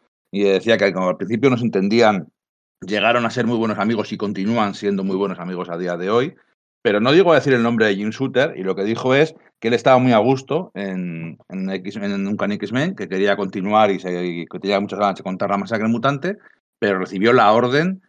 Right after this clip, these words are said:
de que tenía que irse. Y además que no dejaba ningún lugar a, a duda o no fue una recomendación, sino que tuvo que irse a una serie que no le interesaba y que no es lo que él quería y que encima fracasó.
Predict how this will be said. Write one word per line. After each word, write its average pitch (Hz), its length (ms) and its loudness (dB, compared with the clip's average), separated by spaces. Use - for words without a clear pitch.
de 104 140 -6
que 101 80 -4
tenía 95 320 -4
que 87 140 -8
irse. 78 320 -12
Y 95 120 -4
además 101 320 2
que 98 120 -4
no 95 180 -4
dejaba 110 420 0
ningún 101 360 0
lugar 104 320 4
a, 87 480 6
a 87 100 -2
duda 139 440 6
o 101 360 0
no 113 160 -4
fue 127 100 -6
una 104 120 2
recomendación, 95 760 -6
sino 95 280 -12
que 95 100 -8
tuvo 113 220 -4
que 107 80 -2
irse 120 180 0
a 107 60 6
una 101 180 -2
serie 127 220 -2
que - 80 -2
no 92 80 -6
le 101 80 -6
interesaba 120 580 0
y 113 100 -2
que 85 300 -10
no 90 200 -8
es 87 140 -8
lo 87 140 -6
que 92 80 -8
él 90 80 -8
quería 101 300 -2
y 123 40 0
que 107 60 -4
encima 92 340 -6
fracasó. 78 440 -8